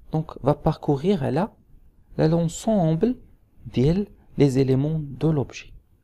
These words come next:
Voilà. Zéro, un, deux, trois. Super. استعملنا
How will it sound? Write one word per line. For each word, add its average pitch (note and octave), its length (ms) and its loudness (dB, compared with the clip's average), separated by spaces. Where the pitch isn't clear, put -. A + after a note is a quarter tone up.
Voilà. - 280 -4
Zéro, E3+ 500 -4
un, E3 300 -2
deux, - 340 -4
trois. - 360 -20
Super. - 600 -10
استعملنا G#3+ 880 2